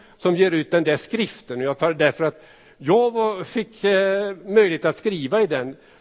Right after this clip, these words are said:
En, en, en anställd präst eller pastor får inte skriva i den. Men jag fick skriva i den tidningen, så är det.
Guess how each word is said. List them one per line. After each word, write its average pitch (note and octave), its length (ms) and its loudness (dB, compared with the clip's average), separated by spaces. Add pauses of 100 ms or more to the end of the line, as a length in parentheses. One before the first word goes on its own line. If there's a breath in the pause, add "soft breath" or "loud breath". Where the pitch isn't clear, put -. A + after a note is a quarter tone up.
(140 soft breath)
En, F3 160 0
en, F#3+ 220 0
en G3 320 -2
anställd G3+ 520 0
präst - 420 -2
eller E3 140 -4
pastor F3 360 -4
får E3 120 -4
inte D#3 180 -4
skriva F#3 380 -2
i - 60 -4
den. A#2 300 -14 (560 soft breath)
Men D3+ 120 2
jag G#3+ 280 0
fick D4+ 140 -4
skriva B2+ 380 -4
i A#2+ 60 -6
den A#2 260 -14
tidningen, A2 540 -10
så F3+ 120 -6
är C#3 160 0
det. G#2+ 100 -16